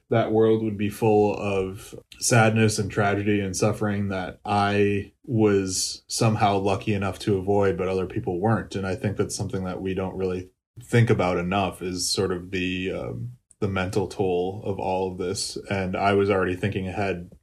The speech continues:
wondering, "Okay, how would I be able to process if I was photographing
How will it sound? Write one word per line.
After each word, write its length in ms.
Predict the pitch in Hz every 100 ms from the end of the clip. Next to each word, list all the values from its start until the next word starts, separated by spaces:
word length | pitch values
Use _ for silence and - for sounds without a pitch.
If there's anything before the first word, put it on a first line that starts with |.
| - -
wondering, 600 | 117 101 98 92 92 92
"Okay, 400 | 95 101 90 87
how 280 | 104 101 104
would 160 | 101
I 120 | 98 92
be 220 | 101 95
able 140 | 92
to 60 | -
process 840 | - 101 95 90 98 90 - - _ _ -
if 180 | 104
I 80 | 104
was 400 | 95 92 - - -
photographing 920 | 104 95 98 92 92 95 92 95